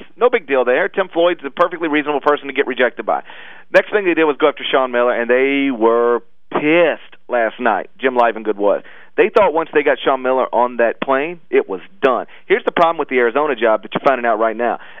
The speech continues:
A, they got N C double A investigation co-, going on. B, they got no players. And, but C, uh, my, uh, everything I was told last night was that when Sean got there, he realized, um,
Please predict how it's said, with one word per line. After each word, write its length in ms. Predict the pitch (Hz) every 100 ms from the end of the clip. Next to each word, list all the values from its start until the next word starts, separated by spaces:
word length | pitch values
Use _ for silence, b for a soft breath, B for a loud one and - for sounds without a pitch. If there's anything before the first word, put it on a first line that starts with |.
| -
A, 160 | 196
they 100 | 165
got 120 | 135 135
N 100 | 139
C 80 | 143
double 180 | 131 123
A 40 |
investigation 680 | 113 117 110 113 117 - 117
co-, 200 | 123 113
going 280 | 117 120 107
on. 240 | 104 104 -
B, 280 | 196 185 165
they 80 | 135
got 120 | 135
no 80 | 120
players. 480 | - 147 120 110 107 B B B
And, 260 | 139 135 113
but 160 | 143 - - -
C, 400 | 185 175 151 - - - - - - -
uh, 480 | 160 156 151 143 135 -
my, 380 | 160 214 254 - -
uh, 200 | 110 214 - - -
everything 540 | 165 - 220 220 202
I 160 | 165 170
was 120 | 170 -
told 140 | 175
last 300 | 160 147 147
night 240 | 156 160 202 - b b b
was 160 | 139 131
that 180 | 147 123
when 120 | 139
Sean 300 | - 160 175
got 240 | 131 143
there, 200 | - 185
he 120 | 175 147
realized, 720 | 127 135 131 127 123 110 -
um, 460 | 127 123 113 107